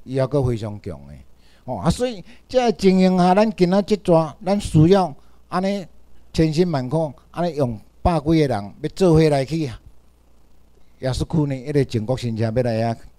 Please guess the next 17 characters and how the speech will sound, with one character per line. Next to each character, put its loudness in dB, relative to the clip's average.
原 -2
因 -6
重 -6
点 -8
就 -10
是 -12
要 -2
互 -2
日 -2
本 4
人 -2
知 -6
影， -6
恁 0
日 -4
本 -6
爱 -2